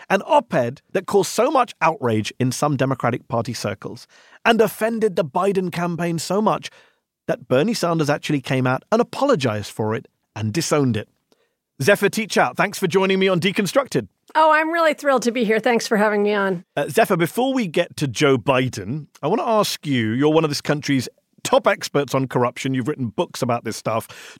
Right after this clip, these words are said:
Speaker 1: Two big important questions I wanted you to answer for me, for our listeners, to set the scene for this discussion. Number one, how corrupt is the U S political system compared to, say, other Western democracies?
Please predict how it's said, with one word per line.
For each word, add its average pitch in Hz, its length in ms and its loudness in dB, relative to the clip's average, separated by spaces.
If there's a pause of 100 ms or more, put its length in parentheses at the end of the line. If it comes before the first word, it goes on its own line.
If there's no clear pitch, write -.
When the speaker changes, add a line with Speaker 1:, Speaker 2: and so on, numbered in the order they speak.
Speaker 1:
Two 277 540 4 (160)
big 196 380 4
important 160 560 -2
questions 107 720 -4
I 123 80 -2
wanted 127 240 -2
you 123 100 -2
to 135 100 -4
answer 127 320 -4
for - 120 -6
me, 139 200 0
for 131 160 0
our 120 120 4
listeners, 120 420 0 (300)
to 156 100 0
set - 320 0
the 160 80 0
scene 151 420 2 (100)
for 147 280 2
this 131 180 2
discussion. 113 580 -2 (120)
Number 147 240 2
one, 156 520 2 (400)
how 208 260 0
corrupt - 720 0
is 135 140 -2
the 131 100 0
U 139 180 2
S 127 100 -2
political 131 340 -2
system 107 420 -6 (260)
compared 170 640 2
to, 165 120 -2
say, 135 460 2
other 139 180 4
Western 120 360 -2
democracies? 127 680 -8